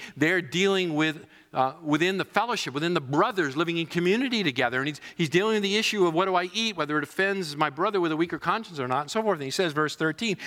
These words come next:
"Therefore, if food causes my brother to stumble, I'll never eat meat again so that I will not cause my brother to stumble." That is, I will not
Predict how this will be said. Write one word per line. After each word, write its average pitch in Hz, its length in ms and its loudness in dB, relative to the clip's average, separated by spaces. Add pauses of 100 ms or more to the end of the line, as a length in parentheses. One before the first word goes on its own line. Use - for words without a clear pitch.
(160)
"Therefore, 196 480 4
if 170 80 2
food 254 320 -2
causes 214 400 0
my 196 160 2
brother 190 320 0
to 156 80 -6
stumble, 233 480 0 (220)
I'll 254 220 2
never 202 200 -2
eat 160 160 -2
meat 180 160 0
again 196 380 -2
so 208 160 0
that 156 80 2
I 147 40 2
will 143 100 -4
not 135 160 -2
cause 117 280 -2
my 110 120 -4
brother 104 280 -4
to 95 80 -16
stumble." - 460 -8 (420)
That 208 200 4
is, 202 260 0
I 170 300 0
will 208 160 -4
not 202 280 2